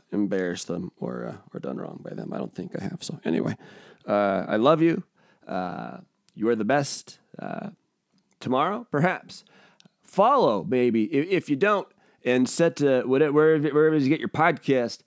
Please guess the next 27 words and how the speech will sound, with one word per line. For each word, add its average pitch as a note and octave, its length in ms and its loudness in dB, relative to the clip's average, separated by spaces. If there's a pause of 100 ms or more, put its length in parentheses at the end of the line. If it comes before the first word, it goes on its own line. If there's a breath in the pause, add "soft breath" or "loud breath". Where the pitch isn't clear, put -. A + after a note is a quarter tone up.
(300 soft breath)
Uh, A#2 300 2
I'm A#2 140 0
pretty G3+ 280 4
sure A#2+ 500 2
on B2+ 200 4
the, B2+ 120 2
on B2+ 140 0
the, B2+ 200 0
on B2+ 160 2
your, B2 220 0
uh, A2 240 -2 (320 soft breath)
whatever G3 260 2
it A3 40 2
is F3 120 2
you E3+ 80 2
have F3 200 2
in D#3+ 60 4
your C#3 120 2
hand, F3+ 420 2
a, A#2 360 -6
a A2 100 -12
magic D3+ 480 0
calculator D3+ 840 2
or G#2+ 80 -2
a E2 80 -8
phone D3+ 580 0
or, F#2 220 -8